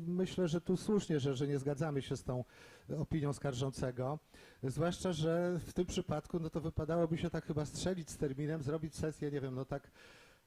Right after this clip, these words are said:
któregoś tam grudnia czy listopada i tak przewidzieć, że jak opublikują, to będzie trzydziesty pierwszy grudzień na przykład,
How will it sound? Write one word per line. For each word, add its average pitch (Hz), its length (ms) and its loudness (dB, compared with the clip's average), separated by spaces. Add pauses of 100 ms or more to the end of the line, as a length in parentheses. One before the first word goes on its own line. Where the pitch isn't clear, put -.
(120)
któregoś 165 480 0
tam 151 180 -2
grudnia 156 440 0
czy - 140 -4
listopada 147 920 0
i 175 100 -2
tak 175 200 -4
przewidzieć, 160 520 2
że 151 100 2
jak 156 160 -2
opublikują, 165 600 2
to 175 140 0
będzie 180 260 -2
trzydziesty 165 420 2
pierwszy 147 380 0
grudzień 117 360 2
na 98 100 -2
przykład, - 420 -8